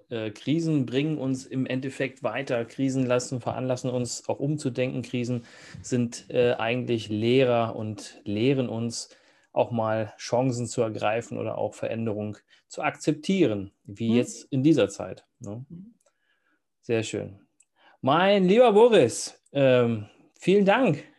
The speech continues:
Speaker 1: Das war's
Speaker 2: Gerne.
Speaker 1: schon.
Speaker 2: Hat mir Spaß gemacht.
Speaker 1: <laughs>
Speaker 2: Sehr schön.
Speaker 1: Vielen, vielen lieben Dank für das tolle Interview.
Speaker 2: Ja,
Speaker 1: Ich bin sehr
Speaker 2: gerne.
Speaker 1: fasziniert. Ich bin sehr fasziniert und auch, ähm,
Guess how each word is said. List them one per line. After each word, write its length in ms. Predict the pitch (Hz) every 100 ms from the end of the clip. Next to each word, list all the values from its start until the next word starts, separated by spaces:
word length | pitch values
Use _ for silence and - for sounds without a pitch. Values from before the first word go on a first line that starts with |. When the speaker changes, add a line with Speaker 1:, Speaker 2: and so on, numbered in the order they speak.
| _ _ _
Speaker 1:
Das 200 | 131 -
war's 260 | 151 294 339
Speaker 2:
Gerne. 140 | 185
Speaker 1:
schon. 180 | 127 113
Speaker 2:
Hat 120 | 120
mir 60 | 247
Spaß 240 | - 190
gemacht. 340 | - 190 156 139
Speaker 1:
<laughs> 440 | 151 123 214 123
Speaker 2:
Sehr 180 | 226 233
schön. 300 | 254 247 160
Speaker 1:
Vielen, 340 | 247 254 -
vielen 340 | - 196 254 220
lieben 200 | 208 185
Dank 220 | 185 202
für 100 | 190
das 160 | 180 170
tolle 260 | 190 185
Interview. 600 | 185 175 147 143 170 226 _ _ -
Speaker 2:
Ja, 200 | 233 285
Speaker 1:
Ich 80 | -
bin 120 | 151 160
sehr 100 | 180
Speaker 2:
gerne. 140 | 202
Speaker 1:
fasziniert. 640 | 190 - 175 160 185 208
Ich 120 | 151 -
bin 100 | 139
sehr 160 | 160
fasziniert 540 | 170 165 - 151 170 165
und 160 | 151
auch, 260 | 156 139 -
ähm, 380 | 143 135 135